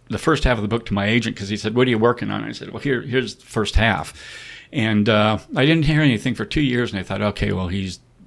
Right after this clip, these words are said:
busy and didn't like it or whatever." And one day he called me up at work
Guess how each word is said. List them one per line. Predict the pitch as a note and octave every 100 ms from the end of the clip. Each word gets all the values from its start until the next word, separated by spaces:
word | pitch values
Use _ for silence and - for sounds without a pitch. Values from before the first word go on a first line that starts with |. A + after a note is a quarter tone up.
| -
busy | G2 E2+ F2+
and | F2 F2
didn't | F#2+ F#2
like | G2 F#2+ G#2
it | G#2+
or |
whatever." | G2 F#2+ G2 F#2+ F#2 - - -
And | - A#2
one | C3
day | C#3 C#3
he |
called | C3 C#3+ B2+
me | A#2+
up | A2+
at | -
work | C3+ C#3+ A#2+ -